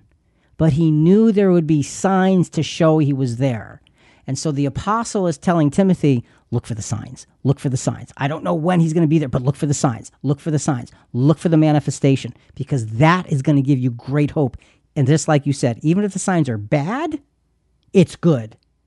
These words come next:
because Jesus is behind it. And folks, we see, and this is our, our firmly held belief, that we see Jesus as controlling the dismantling of the nations of the world now,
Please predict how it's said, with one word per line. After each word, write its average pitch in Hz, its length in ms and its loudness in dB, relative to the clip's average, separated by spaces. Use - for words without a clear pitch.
because 139 340 2
Jesus 135 680 0
is 117 120 -2
behind 113 400 -4
it. - 120 -18
And 131 140 -6
folks, 139 240 -2
we 120 80 -2
see, 160 500 0
and 127 120 -6
this 123 180 -8
is 113 140 -6
our, 120 240 -4
our 120 80 -4
firmly 147 360 0
held 143 220 -2
belief, 151 420 -6
that 113 100 -12
we 117 60 -8
see 139 200 0
Jesus 139 520 0
as 147 400 0
controlling 160 1160 -2
the 135 120 2
dismantling 135 720 0
of 113 140 -4
the 117 300 -4
nations 127 460 0
of 110 120 -4
the 120 80 -4
world 113 300 -4
now, 113 260 -10